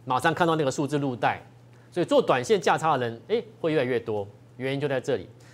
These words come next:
可是我常常讲，其实你做短线价差过程中，其实有些标的大户锁定之后，其实真的有机会，它是有实力变成波段的。好，所以做波段、做短线价差都一样，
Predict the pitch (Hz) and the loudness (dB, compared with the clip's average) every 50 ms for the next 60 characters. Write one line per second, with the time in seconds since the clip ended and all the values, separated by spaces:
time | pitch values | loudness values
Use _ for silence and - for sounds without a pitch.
0 | - - - 165 190 240 175 175 180 185 170 151 117 120 170 180 160 139 - 247 | -14 -6 -4 0 2 2 2 2 2 2 0 0 0 0 -2 -2 -2 0 0 0
1 | 214 - 139 120 147 170 147 - 160 156 156 151 170 160 139 135 147 139 - - | 0 2 0 0 -2 0 0 0 2 2 0 0 0 -2 -2 -2 -4 -6 -6 -4
2 | 143 143 113 143 147 135 156 143 147 151 135 135 170 147 151 147 - 110 104 127 | -4 -4 -2 -2 -2 0 0 0 0 0 0 2 2 2 2 0 -2 -4 -6 -4
3 | 147 135 120 - 151 131 117 - - 127 131 127 - 160 156 156 143 139 110 101 | -6 -6 -4 -2 -4 -4 -4 -6 -10 -14 -14 -2 0 0 0 2 0 -2 -2 -2
4 | 104 104 - - 127 131 123 139 120 104 - - - - 170 165 180 160 120 104 | -4 -8 -8 -8 -8 -4 -2 -2 -2 -2 -6 -10 -6 -4 -4 -2 0 -2 -2 -2
5 | - - - 123 135 156 135 - 156 139 117 113 104 - - 117 113 113 127 110 | -4 -6 -6 -4 -2 -2 -2 -2 -2 -4 -4 -6 -8 -8 -6 -6 -4 -4 -6 -8
6 | 90 - - - - - - - - - - - - - - - - - - - | -10 -12 -16 -20 -20 -20 -20 -20 -20 -20 -20 -20 -20 -20 -20 -20 -20 -18 -8 -4
7 | 156 151 135 - 294 294 233 - - 240 240 240 247 180 170 - 196 151 - 117 | -4 -2 -2 -2 -2 -2 0 2 2 2 2 2 2 0 2 0 0 0 0 0
8 | 113 147 160 156 151 127 147 135 123 - 160 165 151 127 117 117 139 135 110 | 0 0 0 0 0 2 2 0 2 2 2 2 2 0 0 -2 -2 -2 -2